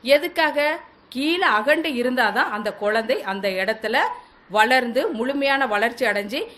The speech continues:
இயற்கையான பிரசவம் நடக்கும் அப்படிங்கிறதுக்காக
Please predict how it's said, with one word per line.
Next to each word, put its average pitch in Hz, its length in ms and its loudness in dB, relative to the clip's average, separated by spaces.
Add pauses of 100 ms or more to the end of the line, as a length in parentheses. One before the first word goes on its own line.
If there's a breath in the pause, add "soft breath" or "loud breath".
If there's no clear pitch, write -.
(120)
இயற்கையான 294 680 0
பிரசவம் 220 500 -4
நடக்கும் 202 560 -4
அப்படிங்கிறதுக்காக 185 760 -6